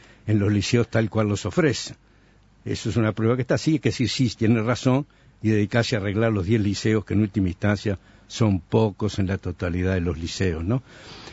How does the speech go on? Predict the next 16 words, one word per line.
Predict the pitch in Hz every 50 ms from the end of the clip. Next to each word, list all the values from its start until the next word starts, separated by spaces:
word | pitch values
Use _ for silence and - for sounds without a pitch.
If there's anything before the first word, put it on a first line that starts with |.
| - -
Este, | - 123 110 104 95 - - 107
es | 90 78
muy | 113 147 160
espectacular, | 143 - - 127 107 - 123 113 92 - 110 107 117 123 131 147 135 - _ _ _
pero | - 104 98 110
es | 104 -
superficial | - 113 87 - 107 92 - - 92 90 - - 120 113 123 127 139 - - - - - - - _ _ _ _ - -
e | 123 110
intrascendente. | 113 107 101 - 107 104 - - 90 82 78 85 82 80 80 - - 85 - - - - - - -
Lo | 143 180 233
trascendente | 220 - 220 175 - - 135 127 135 139 160 175 175 165 147 - 131 135 147 151
es | 143 - - - _ _ _ _ _ _ - - - _
que | - 107 98 - - - -
los | 110 113 107
movimientos | 90 104 110 110 110 113 117 135 175 196 196 165 - 175 - - -
adentro, | 107 113 113 139 175 190 180 160 143 107 - - 107 87 95 87